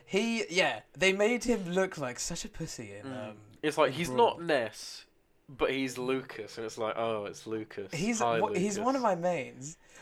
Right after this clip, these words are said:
Speaker 1: but by technicality, just because you're good with a character doesn't mean you like them.
Speaker 2: Yeah.
Speaker 1: So I'm good with Lucas, I'm good with Rob. I didn't even have the, the Rob thing. Like, I'd, I'd, pff, if Rob went in the game, I'd be a lot worse at the game.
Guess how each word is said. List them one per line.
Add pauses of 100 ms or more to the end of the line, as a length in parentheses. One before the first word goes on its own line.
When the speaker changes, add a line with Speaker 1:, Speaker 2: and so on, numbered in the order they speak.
(240)
Speaker 1:
but
by
technicality,
just
because
you're
good
with
a
character
doesn't
mean
you
like
them.
Speaker 2:
Yeah. (180)
Speaker 1:
So
I'm
good
with
Lucas,
I'm
good
with
Rob. (260)
I
didn't
even
have
the, (220)
the
Rob
thing.
Like,
I'd, (420)
I'd,
pff, (680)
if
Rob
went
in
the
game,
I'd
be
a
lot
worse
at
the
game.